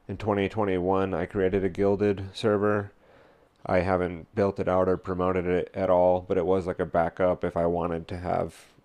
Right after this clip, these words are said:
a community. Right now, I don't even know if I wanna be involved in anything like that or have some place where people can come join a thing that I host or whatever. I mean, it's,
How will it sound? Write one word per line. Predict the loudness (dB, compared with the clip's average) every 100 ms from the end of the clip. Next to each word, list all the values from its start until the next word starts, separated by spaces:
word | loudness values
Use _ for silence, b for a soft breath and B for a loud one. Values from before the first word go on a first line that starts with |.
| _
a | -10
community. | -6 -2 0 2
Right | 6 6
now, | 8 6
I | 6
don't | 4 0
even | -2 0
know | 2 2 0 -8 -20 _ _ _ -8
if | -2 2
I | 4
wanna | 4 0 -2
be | -2 -2
involved | -2 2 2 2 0
in | -4 -4
anything | -2 -2 -4 -2
like | -2 -2
that | -2 0
or | 0
have | 2 4 2 -4
some | -8 -6 -6
place | -4 -2 -2 -2
where | -4
people | -4 -6 -6
can | -8 -8
come | -8 -6
join | -4 -4 -4
a | -8
thing | -8 -8 -4
that | -2
I | -2 -2
host | -2 -2 -2 -6
or | -6
whatever. | -2 -2 -2 -4
I |
mean, | -4 -8 -10 B B B B B B B B B B B B B -20 _ -4
it's, | 0 0 -2 -14 -16